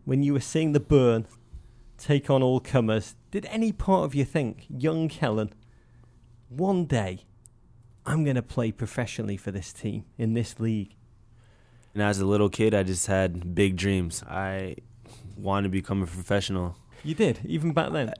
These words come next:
Speaker 2: even back then, that was one of my goals, to become a professional.
Speaker 1: Did those dreams have texture, Kellen? Were you like, "I am gonna wait till this Dallas team changes its name and then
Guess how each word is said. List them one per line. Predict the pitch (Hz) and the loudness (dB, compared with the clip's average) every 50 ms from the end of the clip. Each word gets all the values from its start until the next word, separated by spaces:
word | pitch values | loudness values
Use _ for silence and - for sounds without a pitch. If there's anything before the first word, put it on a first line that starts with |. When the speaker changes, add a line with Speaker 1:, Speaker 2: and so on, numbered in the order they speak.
| - | 4
Speaker 2:
even | - 123 120 123 117 | 6 8 8 10 10
back | 117 113 107 95 | 10 8 8 6
then, | 107 104 95 92 | 4 2 4 6
that | 104 104 | 6 4
was | 101 92 | 4 4
one | 98 98 98 98 | 2 2 2 2
of | 95 | 2
my | 95 92 95 | 2 2 0
goals, | 90 92 92 90 87 - | 0 0 0 0 0 -2
to | - | -6
become | 101 85 - 92 92 | -8 -6 -4 -2 -2
a | 92 85 | -2 -4
professional. | - - - 92 90 85 - 90 87 85 | -6 -8 -6 -6 -6 -6 -6 -8 -8 -6
Speaker 1:
Did | - - 202 185 | -2 -2 0 0
those | 214 233 233 - | 0 0 -2 -2
dreams | - - 214 214 208 190 | -4 -4 -2 -2 -2 0
have | - 196 170 - | 0 0 0 0
texture, | - - 233 - - - - - 123 113 | -4 -6 -6 -6 -8 -10 -8 -6 -6 -6
Kellen? | - - 113 107 104 95 - 117 120 | -4 -6 -6 -6 -6 -8 -12 -14 -12
Were | 120 135 | -8 -4
you | 139 147 147 | -2 -2 0
like, | 139 135 123 123 - - - - - - - | 0 0 0 -2 -4 -10 -16 -20 -20 -12 -6
"I | 135 135 143 147 | -2 0 0 2
am | 151 151 147 143 | 2 0 0 2
gonna | 139 147 143 139 | 2 2 2 2
wait | 135 147 143 143 143 | 2 2 2 0 0
till | - - 139 139 | -4 -4 -2 -2
this | 135 - - | -2 -2 -2
Dallas | - 151 139 135 139 131 - | -2 -2 0 0 -2 -4 -6
team | - - 143 135 135 120 | -6 -4 -4 -4 -4 -4
changes | - - 139 143 139 117 123 127 | -4 -2 -2 0 -2 -2 -4 -4
its | 139 147 - 127 | -4 -6 -6 -2
name | 143 143 135 139 139 135 135 | 0 2 2 4 4 2 2
and | 135 139 127 | 2 2 2
then | 131 196 196 180 151 123 107 - | 4 4 4 4 2 0 -4 -8